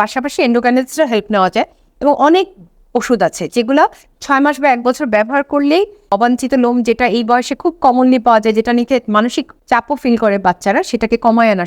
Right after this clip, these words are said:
সম্ভব। সেক্ষেত্রে আমরা অনেক সময় এই যে গায়ান থার্টি ফাইভ বললাম, স্পাইরোনোল্যাকটোন, তারপর আরও কিছু অ্যান্ড্রোজেন কমাবার ড্রাগ আছে, সেগুলা আমরা চেম্বারে আসলেই আমরা ওগুলা সাধারণত দিয়ে থাকি এবং এটা একটু লম্বা সময় ধরে খেতে হয়,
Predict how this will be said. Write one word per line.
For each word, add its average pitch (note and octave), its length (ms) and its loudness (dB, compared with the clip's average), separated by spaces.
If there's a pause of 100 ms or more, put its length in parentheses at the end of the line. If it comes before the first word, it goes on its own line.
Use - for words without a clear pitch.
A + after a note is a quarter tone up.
সম্ভব। E3 300 -4 (180)
সেক্ষেত্রে C#4+ 380 0
আমরা C4 200 2
অনেক B3 200 0
সময় A#3+ 220 2 (400)
এই A3 80 0
যে A#3 140 2
গায়ান G#3+ 200 2
থার্টি A3+ 240 -4
ফাইভ A3 140 0 (100)
বললাম, G3+ 240 2 (140)
স্পাইরোনোল্যাকটোন, G3+ 880 0 (240)
তারপর G3 320 0 (220)
আরও B3 200 2
কিছু B3 240 -6
অ্যান্ড্রোজেন A3 460 0
কমাবার G#3 380 0
ড্রাগ F#3 260 2
আছে, D4 200 -8
সেগুলা A3 280 2 (400)
আমরা G#3 220 0
চেম্বারে A3 420 0
আসলেই C#4 260 -2
আমরা G#3 140 -2
ওগুলা F#3+ 240 0
সাধারণত G3+ 260 -6 (100)
দিয়ে F#3+ 220 2
থাকি A3+ 260 -2
এবং G3+ 160 -2
এটা G#3 160 0
একটু C4 100 -4 (120)
লম্বা A3 280 2
সময় B3 200 0
ধরে G#3+ 180 -2
খেতে F#3+ 240 -4
হয়, C4 120 0